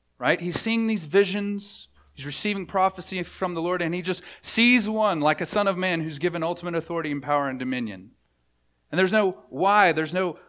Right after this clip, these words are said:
long description of why this Son of Man who appears out of nowhere is given this dominion. So in quoting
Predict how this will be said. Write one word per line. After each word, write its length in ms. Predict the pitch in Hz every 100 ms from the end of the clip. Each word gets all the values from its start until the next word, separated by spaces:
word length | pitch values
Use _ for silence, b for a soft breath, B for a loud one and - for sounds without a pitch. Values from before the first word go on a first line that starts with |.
| B
long 300 | 151 175 196
description 520 | 175 - - - - 156
of 180 | 127
why 280 | 120 160 190
this 180 | 170 165
Son 240 | - 180
of 100 | 160
Man 240 | 143 151 156
who 180 | 156 147
appears 380 | - 151 143
out 140 | 147 143
of 100 | 131
nowhere 460 | 135 131 131 151 B B
is 160 | 160 139
given 300 | 190 202 175
this 180 | 147
dominion. 560 | 147 120 107 92 85 92 _ _ _ _ _ _ _ _ _ _ _ _ _ _ B B -
So 180 | 214
in 160 | 196 196
quoting 800 | - 226 233 269 254 247 233